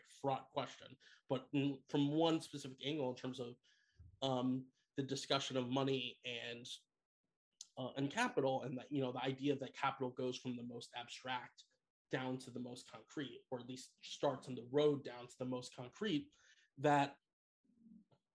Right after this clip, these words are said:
s-, instead of starting with a money commodity, starting with a kind of, not even starting with banking, or I would say even central banking, um, but just sort of starting with a basic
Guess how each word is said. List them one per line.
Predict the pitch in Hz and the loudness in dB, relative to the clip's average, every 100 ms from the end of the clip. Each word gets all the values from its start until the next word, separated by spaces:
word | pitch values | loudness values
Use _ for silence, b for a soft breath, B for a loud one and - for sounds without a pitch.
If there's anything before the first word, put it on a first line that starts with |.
| _ _ _ _ - | _ _ _ _ -8
s-, | - - | -6 0
instead | 160 - 175 165 | 0 4 4 4
of | 147 | 2
starting | - 139 139 135 | -2 -2 0 -2
with | 139 135 | -2 0
a | |
money | 151 160 | 2 2
commodity, | 143 127 117 - 120 120 127 _ _ _ _ | 0 -6 -8 -12 -16 -16 -16 _ _ _ _
starting | - - 143 143 139 123 123 | -10 4 6 6 4 0 -2
with | 131 139 - - - | -4 -4 -12 -14 -12
a | |
kind | - 135 123 | -6 -4 -2
of, | 123 - 190 | -6 0 2
not | 240 | 4
even | 180 143 | 4 4
starting | 139 - 143 143 135 | 2 -2 0 2 2
with | 131 - - _ - | -2 -6 -20 _ 0
banking, | 151 185 139 120 | 2 2 0 -2
or | 127 | 2
I | 143 185 | 6 6
would | 208 | 4
say | - 135 151 | 2 0 0
even | 180 147 | 2 2
central | 135 - 214 147 | 2 2 2 2
banking, | - - - - - _ b b b - | 0 -8 -14 -16 -18 _ b b b 0
um, | 147 139 | 4 4
but | 135 147 | 4 2
just | 180 - | 0 -2
sort | 170 160 | -4 -2
of | 135 | -2
starting | - 131 143 139 | 0 0 2 2
with | 135 | 2
a | 131 123 - | -2 -4 0
basic | 147 135 147 127 | 2 4 2 2